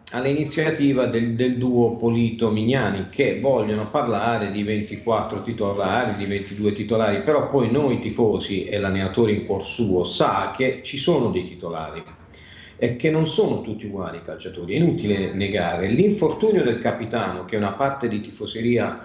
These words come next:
abbastanza distratta ha preso addirittura con soddisfazione, cioè di Di Cesare, ha subito mostrato i suoi limiti, perché è vero che Di Cesare sul, sull'attaccante svelto,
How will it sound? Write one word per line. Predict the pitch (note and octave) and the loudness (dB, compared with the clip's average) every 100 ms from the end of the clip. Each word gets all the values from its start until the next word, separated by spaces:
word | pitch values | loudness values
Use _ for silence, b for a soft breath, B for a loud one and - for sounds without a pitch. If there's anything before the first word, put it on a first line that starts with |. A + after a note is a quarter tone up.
| B B B - | B B B -14
abbastanza | - F#2+ F#2+ - B2+ B2+ B2 G#2 | -8 -2 0 0 0 0 0 -2
distratta | G2+ - A#2 A2+ - - G2 - - | -2 -6 -2 -2 -2 -4 -4 -4 -6
ha | F#2+ | -8
preso | - C3 C3+ A2+ | -4 0 0 0
addirittura | F#2+ G2 - C#3 A2+ - | -2 -4 -2 0 0 0
con | G2+ F#2+ | -4 -2
soddisfazione, | - F#2 F#2 - F2+ - A#2+ E2 E2 D#2+ | -4 -4 -6 -6 -6 0 0 0 -4 -4
cioè | G2+ F2 | -4 -4
di | F#2 | -4
Di | F#2 | -4
Cesare, | - G#2 - E2+ E2+ F2+ | 0 0 0 -4 -4 -2
ha | A#2+ B2 - | -2 -2 -4
subito | B2 - F3+ D#3+ B2+ | -2 2 2 2 2
mostrato | A#2 A#2 C#3 C#3 B2 | 2 2 0 0 0
i | |
suoi | A2 A2+ | -2 0
limiti, | C#3+ C3 F#2+ D#2+ E2+ | 2 2 2 -4 -6
perché | G#2+ G#2+ - G#2+ | -6 -6 -2 -2
è | |
vero | C3 F3+ D3+ | 2 2 2
che | B2 | 0
Di | G#2 | -2
Cesare | C3 C3 A2+ G2 | -2 -2 -2 -4
sul, | A2+ G#2+ G#2 G2+ G2+ F#2 | -4 -4 -2 0 0 -2
sull'attaccante | - G#2 G2+ - A2 - F#2+ | -2 -2 -2 -2 -2 -2 -4
svelto, | F2 G2+ B2 A2 A2 F2+ | -2 0 2 0 -2 -4